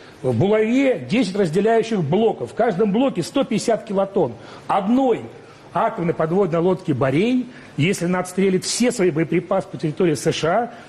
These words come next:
хватит на поражение восьмидесяти процентов потенциала С Ш А. Всего промышленного. Одного только «Борея». Это вчерашняя новость. Мы спустили, Александр Викторович.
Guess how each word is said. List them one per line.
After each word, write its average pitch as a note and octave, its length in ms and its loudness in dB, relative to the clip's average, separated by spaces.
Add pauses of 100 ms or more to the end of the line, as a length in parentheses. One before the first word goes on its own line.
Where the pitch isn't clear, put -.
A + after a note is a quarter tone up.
хватит F3 540 0
на E3+ 60 0
поражение F3+ 560 0
восьмидесяти F#3 580 0
процентов G3 560 -2
потенциала F3+ 580 -2
С E3+ 140 -6
Ш - 180 -2
А. A2+ 120 0 (180)
Всего G3+ 300 2
промышленного. F#3 640 -2 (280)
Одного D#3+ 380 0
только F#3+ 260 -2
«Борея». C#3 460 0 (420)
Это F3 180 0
вчерашняя A#3+ 460 0
новость. B3+ 340 0
Мы G3+ 80 0
спустили, B3+ 440 0
Александр A3+ 380 0
Викторович. F3+ 280 0